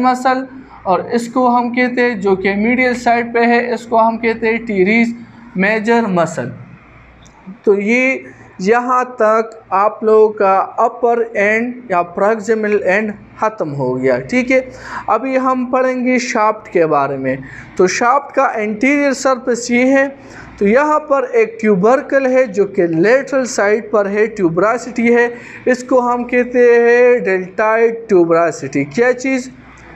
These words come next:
डेल्टॉइड ट्यूबरosity हम इसको कहते हैं और यहाँ पर एक मसल अटैच है, उसको हम कहते हैं डेल्टॉइड मसल।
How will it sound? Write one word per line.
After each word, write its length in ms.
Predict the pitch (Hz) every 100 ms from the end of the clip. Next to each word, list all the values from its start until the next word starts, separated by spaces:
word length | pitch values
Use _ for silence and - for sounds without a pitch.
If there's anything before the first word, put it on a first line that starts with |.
| - -
डेल्टॉइड 600 | 196 196 196 240 254 247 -
ट्यूबरosity 800 | 202 175 202 220 220 208 226
हम 280 | 220 220 220 240
इसको 300 | 233 - 190
कहते 340 | 226 214 233
हैं 100 | 220
और 240 | 220 190 202
यहाँ 260 | 254 254 247
पर 200 | 247 233 - - - - 175
एक 160 | 180 202
मसल 340 | 208 240 262 233
अटैच 540 | - 190 226 240 240 240
है, 160 | 233
उसको 440 | - 226 226 247 220
हम 220 | 220 220
कहते 340 | 214 220 208 214
हैं 300 | 226 226 170
डेल्टॉइड 640 | 175 170 170 208 220 185
मसल। 360 | 170 156 147 131